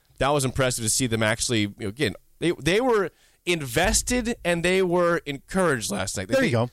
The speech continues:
Speaker 1: they had a mission.
Speaker 2: Invested.
Speaker 1: They were. I saw urgency. There, there's been too many times for a team that's seven and seventeen now, one and twelve in conference play this year,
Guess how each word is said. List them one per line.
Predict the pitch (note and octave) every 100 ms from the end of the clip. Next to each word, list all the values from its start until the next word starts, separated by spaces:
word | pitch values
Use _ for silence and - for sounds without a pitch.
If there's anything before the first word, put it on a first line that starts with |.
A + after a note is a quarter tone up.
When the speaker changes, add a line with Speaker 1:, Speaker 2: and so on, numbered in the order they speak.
| -
Speaker 1:
they | F3
had | G#3+
a | F#3+
mission. | E3 F#3+ D3+
Speaker 2:
Invested. | E3+ D3 - - - _ -
Speaker 1:
They | A3+
were. | C4 - _ _ _ _ _ - - _
I | G#3
saw | G#3 C#4 B3+
urgency. | G3 A3 E3 A#2 - - - -
There, | G3 F#3
there's | G3+
been | G3 G3
too | B3+
many | C4+ C4
times | - G3+ G#3
for | - F3
a |
team | - F#3
that's | E3 -
seven | - F#3+ G#3 G3+
and | E3+
seventeen | - F3+ E3 - D#3+
now, | C#3 B2+
one | A#2 A#2+ D#3+
and | D3
twelve | B2 C#3+ B2
in | A2+
conference | B2+ B2+ - G2
play | - G2+
this | - G2 G2
year, | E2 C#2